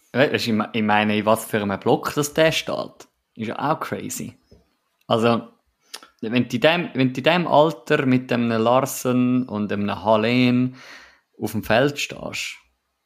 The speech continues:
also, puh, Chapeau. <laughs>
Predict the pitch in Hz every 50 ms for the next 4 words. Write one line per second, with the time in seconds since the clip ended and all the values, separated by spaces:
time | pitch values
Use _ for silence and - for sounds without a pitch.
0 | _ _ _ _ - - - - - - - 104 104 98 - - _ _ - 320
1 | 349 285 - - - - _ _ _ _ _ _ _ _ _ _ _ _ _ _
2 | _ _ _ _ _ _ _ _ _ _ - - - 120 147 - - - - 110
3 | 95 - - _ _ _ - - - -